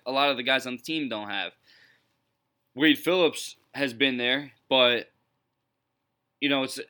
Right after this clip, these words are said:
something that the players and Sean McVay as the head coach really don't know, and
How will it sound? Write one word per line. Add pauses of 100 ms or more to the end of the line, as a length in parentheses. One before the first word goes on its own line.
(320)
something
that
the
players
and (220)
Sean
McVay
as
the
head
coach (400)
really
don't
know,
and